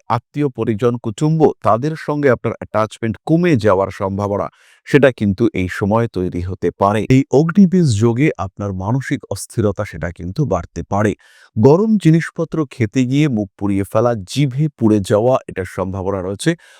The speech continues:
আবার আগুনের দিকে ফু দেওয়া বা আগুনের কাছাকাছি গিয়ে কোনো কাজ করা, সেখানেও কিন্তু মুখমণ্ডলে কিছু সমস্যা আসতে পারে। যে সমস্ত মানুষের স্কিন একটু সেনসিটিভ, তাদের কিন্তু রোদে বেরোনো সম্পর্কিত কিছু সমস্যাও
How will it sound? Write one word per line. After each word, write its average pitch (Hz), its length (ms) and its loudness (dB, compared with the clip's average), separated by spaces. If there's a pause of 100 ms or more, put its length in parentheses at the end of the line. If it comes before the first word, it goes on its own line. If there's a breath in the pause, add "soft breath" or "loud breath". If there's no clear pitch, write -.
আবার 156 220 4 (140)
আগুনের 156 540 4
দিকে 120 320 2
ফু 156 320 0
দেওয়া 139 420 4
বা 127 240 -2
আগুনের 117 480 -4
কাছাকাছি 135 600 -6
গিয়ে 113 180 4
কোনো 107 220 -2
কাজ 98 280 -2
করা, 123 260 0 (260 soft breath)
সেখানেও 160 480 -2
কিন্তু 117 320 0
মুখমণ্ডলে 107 680 -2
কিছু 101 180 -8
সমস্যা 90 500 -6
আসতে 90 360 -4
পারে। 107 280 4 (340 soft breath)
যে 143 100 4
সমস্ত 214 400 0
মানুষের 143 520 0
স্কিন 190 600 6
একটু - 220 -2
সেনসিটিভ, 107 580 0 (100)
তাদের 107 280 0
কিন্তু 120 380 0
রোদে 123 500 2
বেরোনো 113 360 -2
সম্পর্কিত 101 600 -6
কিছু 95 240 -10
সমস্যাও 113 580 0